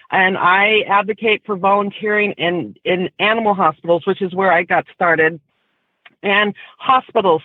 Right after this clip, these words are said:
things like that, so you can give back to your community, as well as building up your resume at sixteen, seventeen, eighteen years of age, and then you're ready, hopefully you're ready to, you know, get into college. But, yeah, I,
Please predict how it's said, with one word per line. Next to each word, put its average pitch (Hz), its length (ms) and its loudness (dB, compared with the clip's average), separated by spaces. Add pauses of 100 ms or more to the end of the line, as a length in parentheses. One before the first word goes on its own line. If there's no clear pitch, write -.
things 285 320 -4
like 214 240 2
that, 202 320 2 (100)
so 220 60 -6
you 214 180 -6
can 214 160 -8
give 220 180 -4
back 196 280 -2
to 254 80 -8
your 226 120 -2
community, 202 600 -4 (280)
as 220 120 0 (100)
well 247 280 4
as 233 140 4 (300)
building 247 340 2
up 254 120 -2
your 226 100 -4
resume 214 600 2
at 185 180 2 (160)
sixteen, 202 480 -4 (100)
seventeen, 202 580 -2
eighteen 196 360 -4
years 180 280 0
of 170 160 -4
age, 180 360 2 (460)
and 220 180 2
then 226 120 4
you're 214 140 4
ready, 202 380 4
hopefully 202 400 -2
you're 170 140 -2
ready 180 260 2
to, 165 300 -6
you 123 180 -6
know, 180 60 -2
get 185 240 0
into 185 260 -2
college. 143 600 0
But, 143 280 2
yeah, 247 200 2
I, 247 200 0